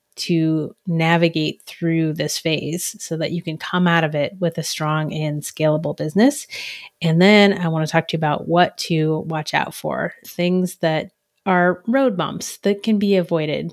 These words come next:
So that's what I wanna cover with you today. Let's get into it. Before I do that, though, if you're new to the podcast, go ahead and do me a favor. Listen to this entire episode. And then if you found this valuable, if I've said something that's made your business easier or your life easier,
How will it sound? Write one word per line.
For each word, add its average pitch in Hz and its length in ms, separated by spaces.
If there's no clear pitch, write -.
So 190 200
that's 269 260
what 294 100
I 262 40
wanna 220 180
cover 185 260
with 175 200
you 170 80
today. 165 460
Let's 220 300
get 196 140
into 170 320
it. 160 240
Before 214 380
I 285 60
do 254 180
that, 196 260
though, 185 320
if 170 200
you're 214 160
new 247 180
to 254 60
the - 80
podcast, 220 840
go 170 140
ahead 196 260
and 175 140
do 170 120
me 202 140
a 247 60
favor. 160 400
Listen 170 400
to 233 340
this 170 260
entire 156 460
episode. 196 640
And 180 200
then 175 360
if - 180
you 185 140
found 185 340
this 220 160
valuable, 262 680
if - 160
I've 151 140
said 196 240
something 208 400
that's 156 200
made 170 300
your 185 140
business 180 480
easier 226 520
or 170 80
your 151 160
life 247 280
easier, 269 420